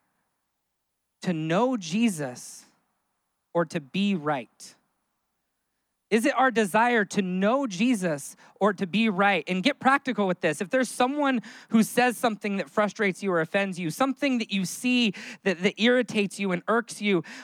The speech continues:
or something that comes up against our faith and our religion,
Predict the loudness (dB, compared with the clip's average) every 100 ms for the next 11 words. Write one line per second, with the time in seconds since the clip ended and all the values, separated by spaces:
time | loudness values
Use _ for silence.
0 | -2 0 2 0 -2 0 0 0 -2 0
1 | 2 2 0 0 0 0 0 -2 -2 -2
2 | -2 0 0 0 -2 -2 0 -2 0 -2
3 | 0 -2